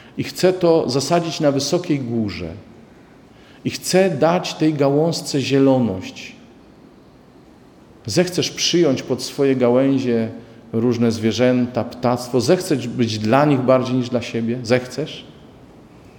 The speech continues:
Proszę cię, zechciej, bo wtedy wydasz owoc, który będzie naprawdę trwał. Nie będziesz wiedział, jak to się dzieje. Nie będziesz wiedział,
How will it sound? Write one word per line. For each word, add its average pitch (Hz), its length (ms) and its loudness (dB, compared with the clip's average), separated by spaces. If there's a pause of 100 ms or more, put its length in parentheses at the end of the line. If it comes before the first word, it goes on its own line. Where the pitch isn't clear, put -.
(1300)
Proszę 139 280 -2
cię, 123 280 0
zechciej, 107 520 -6 (1120)
bo 127 680 4 (400)
wtedy 175 420 2
wydasz 123 560 -2
owoc, 104 400 -2
który 127 200 -4
będzie 131 280 -2
naprawdę 135 480 0
trwał. 101 600 -4 (300)
Nie 156 120 4
będziesz 180 340 2
wiedział, 165 280 4
jak 160 160 0
to 147 100 -4
się 131 180 -4
dzieje. 110 360 0
Nie 147 100 0
będziesz 165 380 0
wiedział, 135 380 2